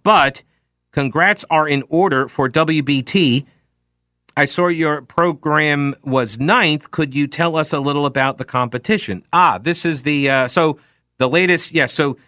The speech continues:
for the last four days, I think it's been now, every day this week, there's a, there's an outfit called, uh, Barrett News Media.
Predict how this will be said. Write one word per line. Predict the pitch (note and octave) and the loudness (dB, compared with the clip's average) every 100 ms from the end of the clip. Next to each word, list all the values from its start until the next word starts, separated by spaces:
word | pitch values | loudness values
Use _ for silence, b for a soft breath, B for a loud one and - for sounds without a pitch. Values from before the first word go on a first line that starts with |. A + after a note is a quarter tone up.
| b | b
for | - | -4
the | C3+ | -2
last | C#3+ G3 G#3+ G3+ - - - | 0 2 0 0 -6 -8 -14
four | - - D#3 F#3 | -16 -4 0 2
days, | E3 F3+ G#3 F#3+ | 2 0 -2 -2
I | G3 | -2
think | G#3 | -2
it's | G3 - | -4 -4
been | G#3 G3+ | -2 0
now, | G#3 | 0
every | F3+ D#3 D#3+ | 0 0 2
day | E3 | 0
this | D#3+ D#3 - | 0 -2 2
week, | F3+ - _ _ _ _ _ _ _ - | 0 0 _ _ _ _ _ _ _ -2
there's | D#3 D#3 B2+ | 0 0 0
a, | D3 C#3 C3 | 2 2 0
there's | B2+ C3+ C3+ | -2 -4 -2
an | C3+ | 2
outfit | A3 - E3+ A2+ | 0 2 -6 -2
called, | D3 C3+ A2+ _ | 0 0 -4 _
uh, | C3 B2 A2 G2 _ _ _ - _ | -2 0 -2 -6 _ _ _ -16 _
Barrett | A2+ D3+ F3+ G3 F#3+ _ _ _ _ _ _ - | -4 2 4 4 0 _ _ _ _ _ _ 0
News | E3 F#3+ C3 | 2 2 0
Media. | B2 G#2 E2+ | -2 -2 -6